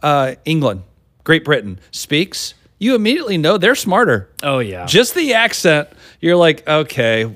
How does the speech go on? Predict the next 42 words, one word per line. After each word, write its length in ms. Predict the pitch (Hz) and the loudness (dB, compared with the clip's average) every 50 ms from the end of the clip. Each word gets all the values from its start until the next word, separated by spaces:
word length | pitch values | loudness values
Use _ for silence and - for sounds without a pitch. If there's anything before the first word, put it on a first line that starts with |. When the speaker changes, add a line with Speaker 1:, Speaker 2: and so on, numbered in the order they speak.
| - | -14
Speaker 1:
that, 220 | - - 156 156 156 | -8 -6 -6 -6 -2
what 160 | 160 214 269 | -2 0 2
do 160 | 339 392 359 | 2 0 0
they 280 | 190 143 147 156 170 165 | -2 -4 -4 -4 -4 -4
think 280 | - - 151 139 123 | -4 -4 -6 -4 -4
about 260 | 123 117 120 117 107 92 | -4 -2 -2 -2 -2 0
Revelation?" 720 | 113 110 104 107 104 101 98 98 90 - - 95 85 87 - - - _ _ _ _ _ _ _ _ _ _ | -2 -2 -2 -2 -2 -2 -4 -4 -6 -6 -10 -10 -12 -12 -16 -20 -20 _ _ _ _ _ _ _ _ _ _
Uh, 340 | - 170 175 185 185 190 185 | -10 -8 -6 -6 -6 -6 -6
they're 160 | 185 190 190 180 | -4 -6 -6 -6
probably 640 | - - 185 185 170 170 165 143 131 127 120 113 - | -4 -4 -4 -2 0 0 0 0 -2 -4 -8 -12 -14
more 280 | - - 131 123 120 117 | -10 -6 -4 -2 0 0
right 260 | 110 104 101 95 95 | 0 -2 -2 -4 -6
than 160 | - 98 90 87 | -8 -8 -8 -6
us. 100 | 87 143 | -4 -2
Speaker 2:
Absolutely. 520 | 139 139 131 - - 135 123 120 110 - | -2 -2 -4 -4 -6 -6 -6 -6 -2 0
They 80 | 139 131 | 0 2
have 220 | 139 160 220 - | 2 0 0 2
to 80 | - - | 2 2
be 120 | 104 104 | 2 0
with 40 | 180 | -2
Speaker 1:
<laughs> 0 | |
They, 100 | 190 233 | -2 -2
Speaker 2:
the 60 | - | 0
way 100 | - - | 2 0
Speaker 1:
it's 80 | - - | 2 2
Speaker 2:
they 60 | 254 285 | 0 0
Speaker 1:
the 80 | 262 | 2
Speaker 2:
sound. 180 | 269 285 - - | 2 2 2 0
Speaker 1:
accent. 360 | - 120 - 151 123 104 - _ _ _ _ | 0 0 0 0 -2 -2 -6 _ _ _ _
Speaker 2:
Yeah, 280 | 131 127 131 139 151 - | -8 -6 -6 -6 -6 -6
absolutely. 540 | 135 135 139 - - 165 151 135 123 107 104 | -8 -8 -8 -6 -6 -4 -4 -4 -4 -4 -4
Speaker 1:
I 100 | 156 151 | -4 -2
mean, 200 | 147 143 131 123 | -2 -2 -2 -2
come 200 | - 147 131 117 | -2 -2 -2 -2
on. 220 | 98 85 82 85 - _ _ _ _ | -4 -6 -8 -12 -18 _ _ _ _
Speaker 2:
So, 420 | - - - 254 254 240 - - _ _ _ _ _ _ | -6 2 4 4 4 4 0 -6 _ _ _ _ _ _
<clears throat> 100 | - - 233 180 - _ _ _ _ - - _ _ _ _ _ _ _ | -8 -6 -6 -8 -12 _ _ _ _ -20 -20 _ _ _ _ _ _ _
okay, 220 | - 196 - 160 117 | 0 0 0 0 -2
we, 180 | 117 151 - - | -4 -4 -6 -4
we 200 | 185 185 214 208 | -2 -2 0 2
both 260 | 160 - 254 254 240 | 4 4 4 4 2
shared 640 | - - - 240 214 214 202 196 190 185 180 180 | 0 0 0 2 2 4 4 4 4 2 0 -2